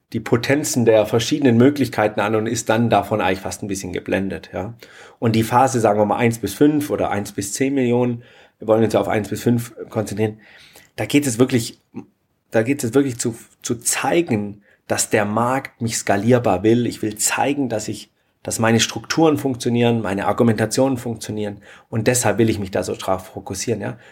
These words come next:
Die Möglichkeiten, die laufen einem nicht weg, ja. Und klar, wenn ich jetzt unendlich Geld hab, könnte ich mich auf mehrere Möglichkeiten fokussieren, aber es ist relativ gefährlich, weil ich mich wahrscheinlich dann nicht auf das best-, den Ausbau des bestehenden Business konzentriere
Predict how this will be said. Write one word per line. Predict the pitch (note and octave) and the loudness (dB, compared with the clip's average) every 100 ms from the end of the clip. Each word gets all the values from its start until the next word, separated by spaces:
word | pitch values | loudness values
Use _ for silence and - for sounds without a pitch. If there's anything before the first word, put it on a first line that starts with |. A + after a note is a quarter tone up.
| _ | _
Die | - | 4
Möglichkeiten, | A#2 D3 C#3 A#2+ A2+ A2 A2 G2+ | 4 4 0 0 -2 -2 -8 -4
die | A#2 | 0
laufen | A2+ C3 C3+ | 2 2 -2
einem | G#2+ | -4
nicht | G#2 F#2+ A#2+ | -6 -6 -6
weg, | - - _ | -6 -12 _
ja. | A#2+ C3 - - - _ | -10 -10 -12 -20 -20 _
Und | C3 A#2 | -2 -2
klar, | - B2 C3 | 0 -2 0
wenn | A#2 | -2
ich | A2+ | -4
jetzt | A#2 | -4
unendlich | - D3 C#3 A#2+ A#2+ A2+ | 0 0 0 -2 -4 -2
Geld | B2 C#3+ | 0 0
hab, | B2+ - - | -2 -10 -8
könnte | - F3 F#3+ | 0 0 2
ich | D3+ - | 0 2
mich | C3+ B2+ | 0 0
auf | A#2 | 2
mehrere | B2 C3+ B2+ | 4 4 4
Möglichkeiten | A#2+ B2 B2 A#2+ A2 A#2+ | 2 0 -4 -4 -4 -4
fokussieren, | A2+ A2+ A#2 C3+ - | -12 -10 -6 -6 -8
aber | - C#3 D3+ | -6 0 0
es | B2+ | 0
ist | D3 | 0
relativ | D#3+ D#3 C3 | -2 -2 -4
gefährlich, | - B2 C#3+ C#3+ B2 | -2 0 2 2 0
weil | A2+ A#2 | 0 -2
ich | A#2+ - - | -4 -8 -6
mich | A#2 | 2
wahrscheinlich | C3 - D3+ | 2 2 0
dann | B2 B2 | 2 4
nicht | D3 C#3+ | 4 4
auf | |
das | A#2 A#2+ | 0 -6
best-, | - A#2+ - | -4 -4 -4
den | C3 B2+ A#2+ | -8 -6 -4
Ausbau | C3+ D#3+ - B2+ | 0 2 4 2
des | A#2+ | 2
bestehenden | A#2+ A2+ C#3+ B2+ A2+ | -2 -2 2 2 0
Business | E3 - A#2 | -2 -2 -4
konzentriere | A#2 G#2+ G#2+ - A2 A2 | -4 -6 -8 -10 -8 -8